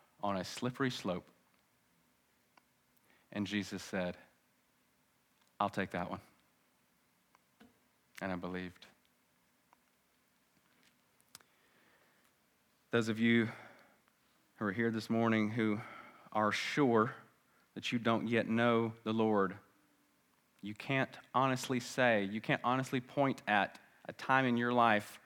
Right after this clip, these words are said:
where Jesus Christ changed your life, really changed it. It's so refreshing when I meet people who are honest with me. I had an honest conversation about a month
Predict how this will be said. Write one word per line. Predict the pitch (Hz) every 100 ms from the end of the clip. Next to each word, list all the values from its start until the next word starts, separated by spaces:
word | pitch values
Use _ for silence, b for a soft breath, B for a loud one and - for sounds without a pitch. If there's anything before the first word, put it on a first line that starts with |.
| _
where | 113 110
Jesus | 110 113 117 127 123
Christ | - - 110 107 -
changed | - - 123 123 120 - -
your | 113 110
life, | 104 92 85 - - _ _ _ _ _ _
really | 113 123 127
changed | 123 120 104 -
it. | - _ _ _ _ _ _ _ _ _ _ _ _ _ _ - -
It's | 120 -
so | 131
refreshing | 135 - 139 123 110
when | 107
I | 104
meet | 113 117 -
people | 113 104
who | 110
are | 107 -
honest | 123 117 -
with | 101 -
me. | 92 - _ _ -
I |
had | 117
an | - -
honest | 127 131 127 - b b b b b _ _ _ _ -
conversation | 131 117 113 113 120
about | 110 110
a |
month | 107 113 117